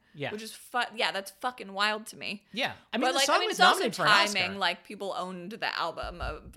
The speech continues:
Speaker 2: of Bad Romance. Like, I think if Bad Romance, if Spotify had started sooner, I'm sure it would be different, actually, because
Speaker 1: true.
Speaker 2: of how, like, played it was. People acted surprised that she could act.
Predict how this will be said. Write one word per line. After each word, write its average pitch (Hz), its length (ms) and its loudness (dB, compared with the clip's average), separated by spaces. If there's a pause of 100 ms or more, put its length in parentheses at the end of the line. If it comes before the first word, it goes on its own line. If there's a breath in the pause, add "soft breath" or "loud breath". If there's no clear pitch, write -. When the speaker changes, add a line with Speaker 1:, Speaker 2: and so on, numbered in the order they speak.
Speaker 2:
of 156 320 -8
Bad 139 240 -4
Romance. 143 200 -12
Like, 190 160 -4
I 196 80 0
think 202 160 -6
if 202 140 -6
Bad 160 220 0
Romance, 160 340 -10
if 190 160 -14
Spotify 196 280 0
had 160 180 -4
started 147 400 -4
sooner, 110 380 -12
I'm 214 200 4
sure 208 240 -4
it - 80 -8
would 139 100 -12
be 151 120 -16
different, 123 380 -16
actually, 131 400 -10
because 156 320 -8
Speaker 1:
true. 165 100 -14
Speaker 2:
of 165 60 -20
how, 104 200 -10
like, 139 280 -14
played 170 260 -8
it 156 60 -8
was. 220 220 -4 (140)
People 349 260 -4
acted 247 360 2
surprised 196 440 -2
that 190 120 -10
she 196 100 -8
could 190 120 -4
act. 170 280 0